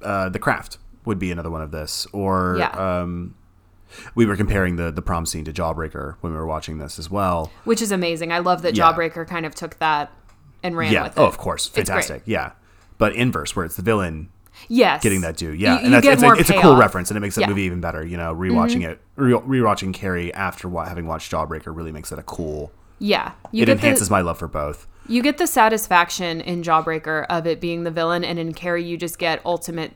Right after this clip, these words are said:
Speaker 2: like, sadness and
Speaker 1: Yeah,
Speaker 2: dread.
Speaker 1: you're just depressed as fuck.
Speaker 2: You're just sad.
Speaker 1: Yeah.
Speaker 2: Um,
Speaker 1: So I think that that's a, I, I like the interpretation that i-, it's a, it's a hard thing to say. Like, Chris is the obvious villain.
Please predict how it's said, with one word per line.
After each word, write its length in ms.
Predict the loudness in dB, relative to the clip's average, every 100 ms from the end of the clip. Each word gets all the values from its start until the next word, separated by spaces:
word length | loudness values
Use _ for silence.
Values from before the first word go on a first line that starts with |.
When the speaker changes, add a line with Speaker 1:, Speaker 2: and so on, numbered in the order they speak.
| -6
Speaker 2:
like, 360 | -4 -4 -6
sadness 560 | -6 2 2 2 -4 -6
and 80 | -2
Speaker 1:
Yeah, 100 | 0
Speaker 2:
dread. 100 | 0
Speaker 1:
you're 80 | -2
just 140 | -4
depressed 340 | -4 -4 -6 -8
as 80 |
fuck. 140 | -4 -2
Speaker 2:
You're 80 | 0
just 180 | -2
sad. 320 | -4 0 0 -2 -14 -20 -20 -4
Speaker 1:
Yeah. 360 | 2 4 6 4
Speaker 2:
Um, 280 | 0 -6 -10 -10
Speaker 1:
So 220 | -2 2 4
I 40 |
think 160 | 4 0
that 100 | 2
that's 160 | 0 2
a, 320 | 0 0 -4 -2
I, 60 |
I 40 | 0
like 440 | 2 0 -2 -14 -14 -12 -12 -12 -8
the 160 | -2 -2
interpretation 480 | -2 -6 -6 -4 -6
that 120 | -8 -14 -20 -16
i-, 40 | -12 -8
it's 260 | -6 -2
a, 60 | 0 0
it's 120 | -2
a 40 |
hard 520 | -2 2 4 4 2 -10 -20 -14
thing 200 | -4 -2
to 80 | 0
say. 340 | -2 -2 -4 -4
Like, 180 | -6
Chris 300 | -2 2 2
is 80 | 4
the 100 | 4
obvious 320 | 4 0 -4
villain. 320 | -8 -12 -14